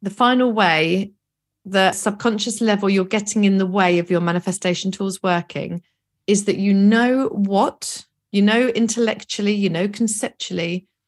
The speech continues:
but you're not doing it. This is what Bob Proctor always called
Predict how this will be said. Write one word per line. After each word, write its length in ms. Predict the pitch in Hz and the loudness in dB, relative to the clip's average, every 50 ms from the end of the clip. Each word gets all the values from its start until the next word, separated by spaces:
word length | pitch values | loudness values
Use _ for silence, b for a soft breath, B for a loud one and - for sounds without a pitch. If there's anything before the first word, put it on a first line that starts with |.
| _ - | _ -8
but 100 | 226 - | -2 0
you're 100 | 233 214 | 2 2
not 240 | 214 208 202 185 | 2 0 -2 -4
doing 340 | 175 185 196 196 185 165 156 | -4 -2 -2 -2 -2 -4 -4
it. 220 | 143 139 - - - _ _ _ _ _ _ _ - | -6 -8 -8 -12 -16 _ _ _ _ _ _ _ -8
This 140 | 196 185 | -6 -6
is 120 | 208 202 202 | -6 -6 -4
what 320 | 214 202 180 165 - - _ _ _ _ _ _ - | 0 0 0 0 0 -4 _ _ _ _ _ _ -2
Bob 160 | 226 226 226 | -2 0 0
Proctor 280 | 233 226 - - 214 | 0 -2 -2 -2 -2
always 160 | 202 190 190 - | -2 -2 -2 -4
called 340 | - - 208 196 185 185 | -4 -2 -2 -2 -2 -4